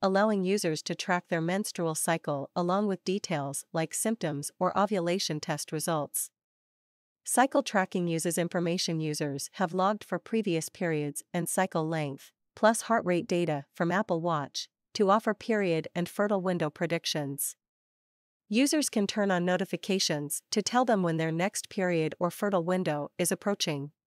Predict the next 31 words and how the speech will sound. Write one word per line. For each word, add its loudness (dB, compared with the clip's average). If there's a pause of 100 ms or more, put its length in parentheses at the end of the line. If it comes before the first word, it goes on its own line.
(720)
With 4
I 6
O 8
S 6
sixteen -2
and 0
watch 2
O 4
S 0
nine, -2 (140)
cycle 2
tracking -2
can 0
inform 2
users -2
if -2
their 4
logged 2
cycle 0
history -2
from 0
the -2
previous 0
six -4
months -2
shows -2
a 0
pattern 0
of 0
irregular 0
periods, -2